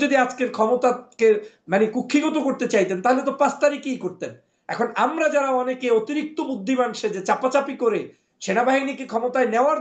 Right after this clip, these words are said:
জন্য তৈরি করতেছি, সেটা আমাদের ভুল। আমরা এইটা কাজটা কেন করব? আমাদের রাজনীতিবিদরা রাজনীতির জায়গায় রাজনীতিক সঠিকভাবে করলেই আজকের এই জায়গাটায় কথা বলার কোনো সুযোগ ছিল না। সাগর ভাই, আজকে আপনি কথা বলছেন আওয়ামী লীগের বিরুদ্ধে না,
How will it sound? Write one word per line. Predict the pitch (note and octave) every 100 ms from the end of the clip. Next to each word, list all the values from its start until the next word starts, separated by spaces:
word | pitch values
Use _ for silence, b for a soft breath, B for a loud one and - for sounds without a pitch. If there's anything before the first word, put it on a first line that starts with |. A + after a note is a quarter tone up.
| C4+
জন্য | D#4+ D#4 D4+
তৈরি | C#4 B3+
করতেছি, | A#3+ - A3 F#3 -
সেটা | F3+ A3 F#3+ A3
আমাদের | C4 A3 G#3 C3
ভুল। | D3+ A#2+ - _ _ _ _ -
আমরা | A#3+ C#4+
এইটা | C4 B3+
কাজটা | B3 A#3 -
কেন | C4 C4+ D4
করব? | G#3+ - - _ _ _ -
আমাদের | F#3+ C4+ D4+
রাজনীতিবিদরা | C#4 B3+ C4 C#4 C#4 C#4 D4
রাজনীতির | C4+ A#3+ G#3 C4 C#4+ A3
জায়গায় | A3+ A#3 C4 D4
রাজনীতিক | B3 G#3 F#3+ A#3+ C4+ A3
সঠিকভাবে | B3 B3+ G#3+ B3 B3
করলেই | B3 B3 C4+ B3+ - b b b
আজকের | F#3 A3+ - C4
এই | C#4+
জায়গাটায় | B3+ B3+ B3+ C4 C#4
কথা | C4+ B3 C4
বলার | C4+ C4
কোনো | C4 B3+
সুযোগ | C4 D4 D4+
ছিল | D4 C#4+
না। | A#3 - - _ _ _
সাগর | - G#3+ C4+
ভাই, | C#4
আজকে | B3+ A#3+ - D#4
আপনি | D4 - C#4+
কথা | C4+ C4 C4+
বলছেন | C#4 C4 D4 D4
আওয়ামী | A3+ B3+ C4
লীগের | C4+ B3 B3
বিরুদ্ধে | G#3 A#3+ F3+ G3+
না, | D3 -